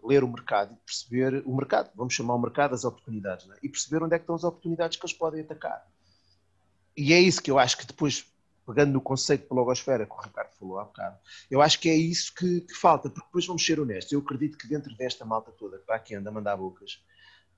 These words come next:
há de haver pessoas com algumas pretensões maiores do que o simples mandar a bocas a vida toda.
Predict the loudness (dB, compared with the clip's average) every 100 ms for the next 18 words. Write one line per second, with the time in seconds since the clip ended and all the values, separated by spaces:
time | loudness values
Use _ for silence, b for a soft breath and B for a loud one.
0 | _ _ _ 4 4 4 0 0 0 -4
1 | -6 0 2 2 0 -4 -2 0 0 0
2 | -4 -6 -8 -6 -6 -2 -2 -2 -2 0
3 | 0 0 -2 -4 -6 -6 -6 -4 -4 -6
4 | -10 -2 0 2 2 0 -2 -6 -4 -4
5 | -4 -2 -2 -6